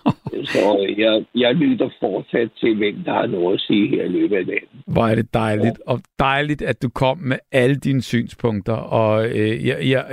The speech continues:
Speaker 2: jeg må også sige, Erik, jeg giver dig ret i meget af det, du siger.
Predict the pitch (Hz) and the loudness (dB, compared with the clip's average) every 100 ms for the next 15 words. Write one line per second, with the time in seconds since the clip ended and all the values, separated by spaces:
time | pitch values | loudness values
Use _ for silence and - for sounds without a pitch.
0 | 131 120 117 120 170 - 131 113 131 139 | 0 0 2 2 2 0 2 4 4 2
1 | 110 104 107 110 92 110 101 101 147 175 | 2 2 0 0 0 0 0 0 0 0
2 | 117 95 95 90 82 95 92 | -4 -4 -4 -4 -2 0 0